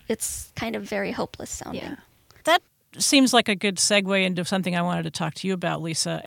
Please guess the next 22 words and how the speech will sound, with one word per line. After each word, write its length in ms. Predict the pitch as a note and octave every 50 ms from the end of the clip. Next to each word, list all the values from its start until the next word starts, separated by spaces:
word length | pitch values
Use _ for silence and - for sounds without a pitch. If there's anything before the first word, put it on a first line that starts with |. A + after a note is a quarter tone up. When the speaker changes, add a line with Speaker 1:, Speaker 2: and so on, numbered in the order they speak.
| - _
Speaker 3:
The, 100 | - A3
the 160 | G3 G#3+ B3+
people 300 | - - D#4 D4+ - D#4+
I 160 | B3 A3+ G#3+
know 560 | G3 F#3+ F#3+ F3+ E3+ E3+ E3+ E3+ E3 D3 F#3 - -
who 120 | - G#3+ G3+
have 140 | G3+ F3+
blindness 380 | E3 F3+ F#3 F3+ F3+ F3+ - -
and 120 | E3+ E3+
visual 260 | D#3+ F3+ E3+ F3+ E3+ E3+
impairment, 480 | E3 - - E3+ E3 E3 E3 E3 D3
a 40 | D3+
lot 260 | F3+ F3+ F3+ F#3 F#3+
of 100 | F#3+ D3+
them 340 | - F3 E3+ E3+ E3 D#3+ D3+ - _ _ _ _ _ _ _ _ _ _ -
are 80 | F3+ F#3+
tech 240 | - G3+ G3 -
nerds. 480 | - E3+ - A2+ G2 - - - - - _ - - - - _
But 120 | - A3+
I 120 | A#3 A#3+ B3+
also 360 | C#4 D4+ F#4 - - A#3 G#3
know 480 | G3 F#3+ F#3+ F#3 F#3+ F#3 F3+ F3 -